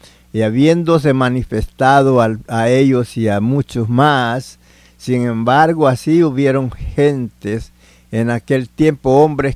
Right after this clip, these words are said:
que negaron la resurrección, como en el día presente algunos pueden pensar que es una fanaticada de nosotros creer que un día también nosotros nos levantaremos. Pero, hermanos, sabemos que Dios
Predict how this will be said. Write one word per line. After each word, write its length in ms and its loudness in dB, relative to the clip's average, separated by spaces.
que 120 -6
negaron 640 0
la 140 0
resurrección, 840 2
como 280 0
en 100 0
el 160 0
día 260 0
presente 720 0
algunos 480 -2
pueden 400 0
pensar 580 0
que 300 2
es 140 -4
una 240 -2
fanaticada 960 0
de 140 2
nosotros 640 -4
creer 320 4
que 140 2
un 140 4
día 400 6
también 480 2
nosotros 560 0
nos 180 -2
levantaremos. 960 -2
Pero, 480 6
hermanos, 540 0
sabemos 600 0
que 520 -2
Dios 720 4